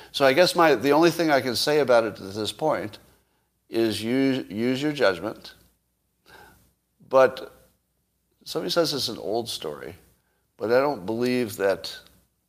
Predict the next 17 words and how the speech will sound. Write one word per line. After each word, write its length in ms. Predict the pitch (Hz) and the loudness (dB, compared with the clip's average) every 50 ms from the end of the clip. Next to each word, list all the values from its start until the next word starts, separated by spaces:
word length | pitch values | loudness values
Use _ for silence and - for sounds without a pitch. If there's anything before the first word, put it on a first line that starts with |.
| _ _ _ _ _ _ _ _ _ _ _ _ _ _ _ _ _ _ _ _ _ _ _ _ _ _ _ _ _ _ _ _ _ _ _ _ _ _ _ _ _ _ _ _ _ _ _ _ _ _ _ _ _ _ _ _ _ _ _ _ _ _ _ _ _ _ _ - - | _ _ _ _ _ _ _ _ _ _ _ _ _ _ _ _ _ _ _ _ _ _ _ _ _ _ _ _ _ _ _ _ _ _ _ _ _ _ _ _ _ _ _ _ _ _ _ _ _ _ _ _ _ _ _ _ _ _ _ _ _ _ _ _ _ _ _ -12 -6
um, 320 | - 95 98 98 98 95 - | -2 0 0 0 0 0 -2
I 100 | - 95 | -2 -2
don't 160 | 135 - - - | -2 -2 -4 -4
believe 320 | 117 123 127 127 113 104 | -2 0 0 0 0 2
that 200 | 110 104 98 - - - - - - - - - - - - | 2 2 2 0 -4 -18 -20 -20 -20 -20 -20 -20 -20 -10 -4
anything 420 | - 110 123 123 117 104 117 98 87 | 0 0 0 0 -2 -4 -6 -6 -6
with 160 | 85 82 78 | -6 -4 0
evidence. 640 | 87 113 131 107 - - 67 85 101 - - - - _ _ _ _ _ _ _ _ _ _ _ _ - | 0 0 0 -2 -8 -14 -16 -14 -14 -14 -14 -14 -16 _ _ _ _ _ _ _ _ _ _ _ _ -6
I 100 | 90 107 | -4 -4
think 200 | 101 120 123 117 | -4 -2 -4 -4
it's 120 | 104 - - | -4 -6 -6
the 100 | 80 78 | -2 -2
evidence 480 | 107 110 113 95 90 85 85 - - | -4 -2 -4 -8 -8 -8 -8 -10 -10
that's 220 | 85 82 80 - - | -10 -10 -10 -12 -12
the 80 | 78 | -12
new 160 | 76 90 104 | -10 -10 -10
part. 240 | 101 87 85 - - | -6 -6 -6 -6 -8